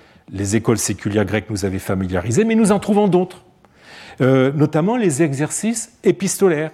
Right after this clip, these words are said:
qui semblent donner à cet enseignement une dimension la plus pratique possible. Autre différence,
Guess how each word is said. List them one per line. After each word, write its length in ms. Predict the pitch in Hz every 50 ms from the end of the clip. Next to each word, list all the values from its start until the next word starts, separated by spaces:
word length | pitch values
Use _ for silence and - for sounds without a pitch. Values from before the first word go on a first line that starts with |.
| - _ _ _ _ _
qui 140 | - - 139
semblent 300 | - - 196 202 190 135
donner 420 | 151 151 156 165 185 196 202 175
à 60 | 135
cet 260 | - - 147 135 -
enseignement 580 | 147 135 - - 127 120 123 143 180 226 247 - - - -
une 100 | 143 139
dimension 600 | 120 127 143 135 135 123 - - - 202 208 240 233 - - _ _ _ _ _ _ _ _ _ _ _ _ _ _ _ _ _ -
la 100 | 143 127
plus 160 | - - 175
pratique 580 | - - - 175 170 - - 226 - - - -
possible. 520 | - - - - - - 110 92 - - _ _ _ _ _ _ _ _ _ _ _ _ _ _ _ _ - - - _ - - - - - - - - - - - - - - - - - _ _ _ _ _ _ _ _ _ _ _ _ _ _ _ _ _ _ -
Autre 260 | 220 262 262 - 226
différence, 880 | 196 151 175 143 - 151 135 113 147 220 254 233 - - - - - -